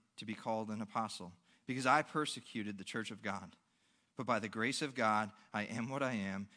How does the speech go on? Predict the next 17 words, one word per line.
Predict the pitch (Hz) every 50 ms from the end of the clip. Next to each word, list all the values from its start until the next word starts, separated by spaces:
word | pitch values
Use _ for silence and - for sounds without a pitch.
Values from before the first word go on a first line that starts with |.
| _ -
and | 120 110
his | 104 98 92
grace | - - 110 117 120 120 123 120 - - - _ _ -
toward | - 117 107 101
me | 104 104 123 117 113 113 107 98 - _ _ _ _ -
was | 101 98 98
not | 104 113 104 101 104 104 104 - - _ _ _ _ - -
in | 95 98
vain." | 92 95 90 82 87 87 _ _ _ _ _ _ _ _ _ _ _ _ _ _ _ _ _ _ _ _ _ _ _ _ _ _ _ _ _ _ _ _ _ _ _ _ _ _ _ _ _ _ _ _ _ _ _ _ _ _ _ _ _ _ _ _ _ _ _ _
He | - 135 135
admits | 131 123 123 123 117 104 - - - -
up | 104 107 -
front, | - - 117 113 104 90
"I | 107 120
was | 131 139 139 123 113
a | 101 104 107
religious | 98 101 101 101 107 113 117 117 120 117 113 - - -